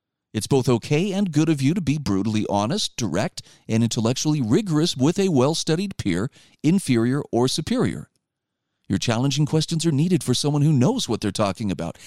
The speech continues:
If they know what they're saying and they've studied on the topic, they're ready to be hit over the head with the mallet of your intellectual curiosity.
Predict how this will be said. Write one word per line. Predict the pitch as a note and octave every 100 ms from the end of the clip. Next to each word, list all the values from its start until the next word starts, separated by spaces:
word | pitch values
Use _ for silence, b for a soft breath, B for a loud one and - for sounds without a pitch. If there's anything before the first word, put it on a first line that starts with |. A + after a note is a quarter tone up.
| B B
If | G#3+
they | - A#3
know | G#3+
what | A3+
they're | G#3 F#3+
saying | - G3 A#2+
and | B2
they've | C#3
studied | - C#3 F#3 F3+
on | F3
the |
topic, | D#3+ F#3+ G#3+ - - b b b b
they're | C#3 G#3
ready | F3+ G#3+ A3
to | D#3+
be | C3+
hit | G#2+ D#3
over | F3+ F#3
the | G3
head | E3+ A2+ B2
with | -
the | B2
mallet | G#2+ B2 D3+ C3 D3+
of | D#3+
your | A#2+ G#2 B2+
intellectual | C3 D#3+ G#2+ G#2 C#3+ C#3
curiosity. | B2 B2 C#3+ A#3 - F#2 C2